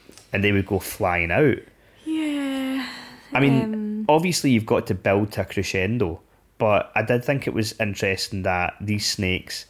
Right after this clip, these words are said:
Speaker 1: have been wreaking havoc for probably about an hour, and that's the point when Snakezilla appears, the main
Speaker 2: Mm-hmm.
Speaker 1: event snake.
Speaker 2: Mm-hmm.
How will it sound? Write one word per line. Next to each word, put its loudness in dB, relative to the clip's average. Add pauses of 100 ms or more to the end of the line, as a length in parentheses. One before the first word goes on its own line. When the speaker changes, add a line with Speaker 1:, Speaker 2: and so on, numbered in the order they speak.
(160)
Speaker 1:
have -4
been -2
wreaking -2
havoc -2
for -4
probably 0
about 0
an -4
hour, 0 (420)
and -4 (500)
that's -2
the -2
point -2
when -4
Snakezilla -2
appears, -4 (720)
the -4
main 2
Speaker 2:
Mm-hmm. 0
Speaker 1:
event -2
snake. -4
Speaker 2:
Mm-hmm. -8